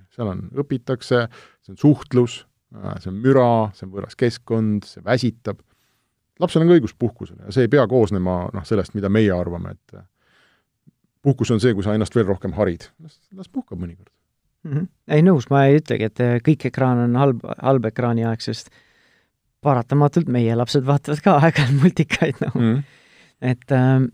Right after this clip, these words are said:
Speaker 2: pigem ongi see, et, äh, ise teadlikult vähemalt suhtuda sellesse lapsevanemana, et proovida mõtestada ja võib-olla ongi, võib-olla me ei ole isegi kodus läbi rääkinud oma partneriga,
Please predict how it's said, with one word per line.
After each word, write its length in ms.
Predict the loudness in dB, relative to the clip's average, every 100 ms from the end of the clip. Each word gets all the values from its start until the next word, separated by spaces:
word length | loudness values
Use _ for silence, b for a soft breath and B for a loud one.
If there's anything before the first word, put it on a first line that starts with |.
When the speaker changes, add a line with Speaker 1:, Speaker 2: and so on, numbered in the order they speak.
| _
Speaker 2:
pigem 300 | 2 4 4
ongi 260 | 4 2 2
see, 300 | 4 2 0
et, 180 | -4 -4
äh, 220 | -2 -2 -4
ise 240 | -6 0 -2
teadlikult 800 | 0 0 2 0 -6 -10 -12 -6
vähemalt 240 | -4 -2
suhtuda 400 | -4 -4 -6 -6
sellesse 340 | -4 -6 -6 -2
lapsevanemana, 640 | -2 -2 -4 -6 -8 -10 -14
et 120 | -2
proovida 300 | 2 2 2
mõtestada 560 | 0 -2 -4 -6 -6 -4
ja 160 | -4 -4 -6
võib-olla 360 | -2 0 2 0
ongi, 300 | 0 0 -4 -8 _ _ _
võib-olla 360 | -2 0 2 0
me 100 | 0
ei 40 |
ole 120 | 0 0
isegi 320 | -2 -4 -4
kodus 400 | -4 -4 -6 -10 -6
läbi 220 | -4 -2
rääkinud 420 | -2 -2 -4 -8 -6
oma 140 | -8
partneriga, 540 | -8 -10 -8 -10 -10